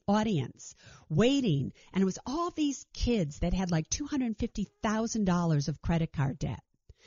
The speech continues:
And Oprah comes out, and she says, "Today, I'm gonna turn the show over to Susie." And she walks off the stage, tells me to stand up, hands me the microphone, sits in my chair and says, "Take it away, Susie."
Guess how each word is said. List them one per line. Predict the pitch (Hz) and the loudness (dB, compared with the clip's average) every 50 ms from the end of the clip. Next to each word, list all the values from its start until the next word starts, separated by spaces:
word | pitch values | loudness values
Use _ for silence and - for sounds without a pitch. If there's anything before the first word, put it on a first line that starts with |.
| - - - - - | -20 -20 -20 -20 -4
And | - 220 233 - | -2 -2 -2 0
Oprah | - 277 320 320 - 294 269 | 0 0 0 2 2 0 0
comes | - - 277 240 233 214 - | -2 -6 -6 -4 -4 -2 -2
out, | 202 180 180 175 180 175 - - | -2 0 0 0 -2 -2 -2 -2
and | 185 190 185 | -2 -2 -2
she | - - 262 247 | -2 -2 -2 -4
says, | 233 - - 208 196 185 185 185 - - - _ - - | -2 -2 -2 -2 0 -2 -2 -4 -8 -14 -20 _ -8 -4
"Today, | - 302 247 - - 330 339 330 311 277 262 254 262 247 - - _ _ _ | -2 -2 -2 0 2 2 4 4 4 2 2 0 0 -2 -6 -10 _ _ _
I'm | - 262 311 320 | 2 4 4 6
gonna | 277 226 214 214 220 | 6 4 2 2 0
turn | - - - 226 214 | -2 -2 -2 -2 -2
the | 208 214 | -2 -2
show | 208 - - 220 220 208 | -2 -2 0 0 0 0
over | - 220 220 226 226 247 | 0 0 0 0 0 -2
to | 247 - - 302 | -2 0 -2 -2
Susie." | - - - - 339 339 330 320 - - - - - - _ _ _ _ _ _ _ _ _ _ _ _ _ _ _ _ _ _ - - - - | -4 -4 -2 2 2 2 2 2 0 -2 -4 -4 -8 -16 _ _ _ _ _ _ _ _ _ _ _ _ _ _ _ _ _ _ -20 -20 -8 -2
And | 247 262 262 | 0 0 0
she | 240 - 294 | 2 0 0
walks | 240 254 254 247 240 - - - - - | 0 2 0 0 0 -4 -10 -14 -2 0
off | 269 277 294 320 381 359 - - - _ _ - _ | 2 2 2 2 -2 -6 -8 -12 -14 _ _ -10 _
the | - 285 | -4 -4
stage, | - - - - - 254 226 202 180 165 160 151 160 180 190 - - - _ _ _ _ _ _ _ - | -4 -4 -8 -4 -2 0 2 2 2 2 2 2 0 -2 -6 -10 -14 -16 _ _ _ _ _ _ _ -2
tells | - - 262 311 330 359 339 - | 0 2 4 4 2 0 0 0
me | 294 302 285 | 0 2 2
to | 262 247 | 0 -2
stand | - - - - - 262 247 254 262 285 262 | -4 -6 -8 -6 -2 -2 0 0 0 0 0
up, | 240 170 180 180 - - _ _ | 0 0 0 -2 -4 -12 _ _
hands | - - 277 311 320 339 349 - - | -4 -2 0 0 2 0 0 -2 -2
me | 262 254 247 233 233 | 0 0 2 2 0
the | 196 202 | 0 0
microphone, | 202 202 202 196 214 - 214 185 - 196 175 170 175 | 0 0 0 -2 -2 -4 -6 -4 -2 0 0 0 0
sits | - - - 330 339 - | -2 -2 -4 -4 -4 -6
in | - - 233 233 220 214 | -4 -2 0 0 2 2
my | 214 220 233 254 277 | 2 0 0 0 -2
chair | - - 233 220 208 | -4 -4 -4 -2 -2
and | 202 202 | -2 -2
says, | - 190 180 - - | -4 -6 -8 -8 -8
"Take | - 247 262 254 - | -6 -4 -4 -4 -4
it | 262 220 | -6 -6
away, | 220 208 214 220 214 208 208 | -4 -2 -2 -2 -2 -2 -4
Susie." | 196 - - - - 160 143 135 135 214 208 143 139 214 | -6 -8 -4 0 2 2 2 2 0 -2 -2 -2 -4 -4